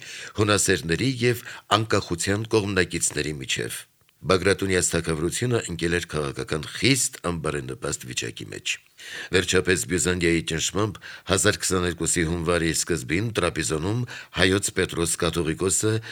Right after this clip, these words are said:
դավաճանական գործարք է կնքում մեծաքանակ զորքով այնտեղ գտնվող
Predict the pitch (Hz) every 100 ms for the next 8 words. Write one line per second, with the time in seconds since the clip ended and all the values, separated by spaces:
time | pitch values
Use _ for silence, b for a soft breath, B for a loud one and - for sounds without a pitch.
0 | B - 82 82 78 78 80 82 90 90
1 | 87 95 85 71 69 71 85 104 98 B
2 | B - 87 101 101 95 95 101 127 107
3 | 113 - 117 98 82 95 78 85 78 76
4 | 107